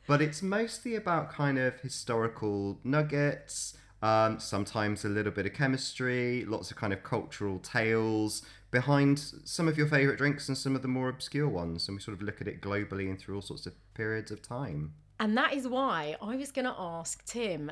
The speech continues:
Speaker 2: uh, for a very special new addition to My Turn podcast, which is, Tim, what tasting pairing would you recommend for the games we review? Are you up for this?
Speaker 1: Oh, absolutely.
Speaker 2: <laughs>
Speaker 1: Yeah.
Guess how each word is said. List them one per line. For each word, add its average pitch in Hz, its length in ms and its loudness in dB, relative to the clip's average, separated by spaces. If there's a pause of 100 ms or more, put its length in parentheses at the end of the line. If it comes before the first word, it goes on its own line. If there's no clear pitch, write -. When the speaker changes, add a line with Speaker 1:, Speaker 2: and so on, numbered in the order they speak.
Speaker 2:
uh, 175 280 -8
for 214 180 -2
a 190 60 -4
very 269 640 -4
special 226 500 -4
new 233 240 2
addition 165 440 -4
to 156 120 -8
My 151 140 -4
Turn 156 220 -6
podcast, 147 500 -4
which 190 260 -4
is, 170 380 -2 (260)
Tim, 147 500 0 (400)
what 185 300 -4
tasting 226 840 2 (540)
pairing 175 640 2 (280)
would 170 200 -8
you 208 140 -2
recommend 175 720 -2
for - 180 -6
the 165 80 -2
games 160 440 -4
we 165 240 -6
review? 151 460 -2
Are 175 100 -8
you 196 160 2
up - 140 4
for 220 80 0
this? - 480 4 (520)
Speaker 1:
Oh, 127 200 6 (380)
absolutely. - 840 4
Speaker 2:
<laughs> - 100 -14
Speaker 1:
Yeah. - 340 2